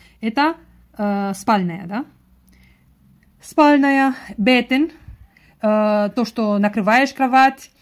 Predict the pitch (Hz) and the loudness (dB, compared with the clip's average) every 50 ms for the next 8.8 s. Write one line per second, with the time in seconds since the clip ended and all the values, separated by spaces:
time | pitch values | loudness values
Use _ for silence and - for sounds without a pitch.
0 | _ _ - - 269 262 269 302 277 214 - - - 185 175 - - - 170 165 | _ _ -2 0 2 4 4 4 4 2 0 -4 -6 -8 -8 -8 -10 -10 -10 -10
1 | 165 165 - 247 247 - 214 185 170 170 170 175 175 - - _ _ _ _ - | -10 -10 -10 -12 -8 -6 -6 -6 -6 -6 -10 -14 -16 -18 -20 _ _ _ _ -2
2 | 262 302 - 214 202 - 208 247 233 - 294 311 - 262 226 226 233 233 208 196 | -2 0 2 2 0 0 -2 -6 -4 -2 -2 -2 -2 -2 -2 -2 -2 0 0 2
3 | 196 214 247 262 302 302 277 254 247 220 208 220 220 - - 269 240 226 220 233 | 2 2 2 2 2 0 0 0 0 0 -2 -4 -4 -6 -6 -6 -4 -4 -4 -4
4 | 220 254 254 254 - 254 240 240 - 214 208 208 202 202 202 202 202 202 202 - | -4 -4 -6 -4 -4 -6 -6 -6 -4 -4 -2 -2 -2 -2 -4 -4 -6 -6 -8 -12
5 | - - - _ _ _ _ _ _ _ _ _ _ - 202 202 233 254 233 226 | -18 -20 -20 _ _ _ _ _ _ _ _ _ _ -4 -2 0 0 0 0 -2
6 | 233 214 - - - - - - - - - - - _ - - 233 185 196 202 | -4 -4 -6 -10 -18 -20 -20 -20 -20 -20 -20 -20 -20 _ -18 -14 -10 -8 -6 -4
7 | 208 247 277 254 226 - - 214 202 202 - 202 185 196 175 165 - - - _ | -4 -4 -4 -6 -6 -4 -2 -2 -2 -2 -4 -6 -4 -4 -6 -6 -10 -16 -20 _
8 | _ _ _ _ _ _ _ - - - 226 - - - - 214 | _ _ _ _ _ _ _ -20 -20 -20 -20 -20 -20 -20 -20 -20